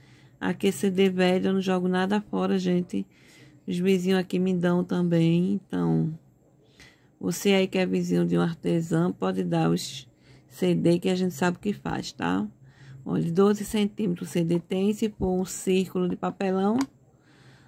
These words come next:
doze centímetros, então se vocês for fazer, vai fazer um cacho de uva. Se o cacho de uva for muito cheio, aí vocês aumentam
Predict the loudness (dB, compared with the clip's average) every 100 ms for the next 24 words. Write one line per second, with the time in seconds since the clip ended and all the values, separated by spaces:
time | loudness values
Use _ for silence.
0 | _ 2 4 4 4 4 4 2 2 4
1 | 4 4 2 2 2 2 2 0 0 0
2 | -2 0 0 2 2 2 0 0 0 0
3 | -2 -4 -4 0 2 2 0 -4 -12 -16
4 | -20 -20 -20 -12 0 0 2 2 2 0
5 | 0 -2 -2 0 2 4 4 4 4 4
6 | 4 2 0 -10 -12 -10 -4 0 2 4
7 | 2 2 0 0 -2 -2 -4 -4 -6 -2
8 | 2 2 2 0 -4 -6